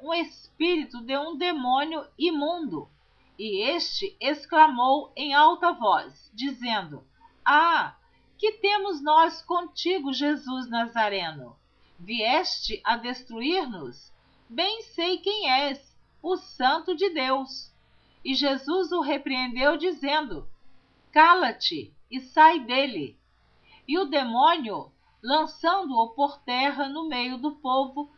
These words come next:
saiu dele sem lhe fazer mal. E veio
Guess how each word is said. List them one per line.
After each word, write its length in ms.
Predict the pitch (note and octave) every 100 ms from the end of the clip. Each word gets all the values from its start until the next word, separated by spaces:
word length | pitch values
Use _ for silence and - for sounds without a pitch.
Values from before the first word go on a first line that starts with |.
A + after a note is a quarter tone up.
| _
saiu 640 | _ - F4+ E4+ E4 F4 D4
dele 400 | A#3+ B3 C4 C#4
sem 360 | - D#4 E4+ D#4
lhe 100 | E4
fazer 680 | - C#4 A3+ C4+ D#4 C4 A3
mal. 480 | A3 G#3 D#3 C3+ _ _ _ _ _ _
E 120 | F#4
veio 520 | F4 A#3+ D4 F4 F4+